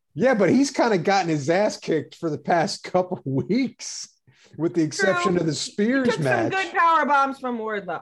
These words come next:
Speaker 2: Wardlow.
Speaker 1: Uh, Wardlow beat the piss out of him.
Speaker 2: Yes.
Speaker 1: <laughs>
Speaker 2: But, but Wardlow still didn't win.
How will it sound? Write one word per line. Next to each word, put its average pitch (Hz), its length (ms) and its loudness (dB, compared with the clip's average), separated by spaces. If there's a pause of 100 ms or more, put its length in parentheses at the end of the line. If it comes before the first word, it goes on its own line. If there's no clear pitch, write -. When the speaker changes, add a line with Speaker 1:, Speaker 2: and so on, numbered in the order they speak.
Speaker 2:
Wardlow. 202 460 -8
Speaker 1:
Uh, 214 60 -2
Wardlow 269 500 2
beat 247 220 2
the 185 80 2
piss 294 440 0
out 143 220 2
of 110 80 0
him. 101 260 -2 (220)
Speaker 2:
Yes. 208 400 2
Speaker 1:
<laughs> 214 140 -2 (400)
Speaker 2:
But, 370 420 0 (320)
but 370 180 -2
Wardlow 415 420 0
still 415 340 -2
didn't 415 360 -2
win. 453 600 -4